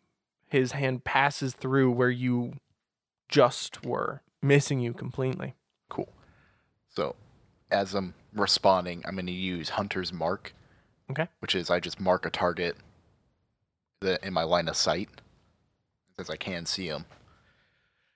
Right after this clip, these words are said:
Speaker 2: And when it's on my next attack roll, I get a one D six, and I get any advantage to try to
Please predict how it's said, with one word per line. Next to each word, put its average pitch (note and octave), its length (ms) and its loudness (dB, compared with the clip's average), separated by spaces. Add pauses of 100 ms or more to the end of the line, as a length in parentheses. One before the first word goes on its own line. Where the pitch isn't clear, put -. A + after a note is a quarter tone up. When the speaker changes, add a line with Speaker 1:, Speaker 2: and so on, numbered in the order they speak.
(100)
Speaker 2:
And F#2+ 80 -4
when G2 80 0
it's F2 160 -4
on F#2 140 0
my F2+ 80 -2
next G2 260 0
attack F2 380 0
roll, F2 240 0
I D#2+ 80 -4
get E2+ 180 -4
a D#2+ 140 0
one E2+ 260 -6
D E2 160 -8
six, - 400 -4
and F2+ 100 -4
I F2+ 60 -4
get F#2 220 -2
any F2+ 240 -4
advantage E2+ 560 -4
to E2+ 80 -12
try E2+ 200 0
to D#2 220 -2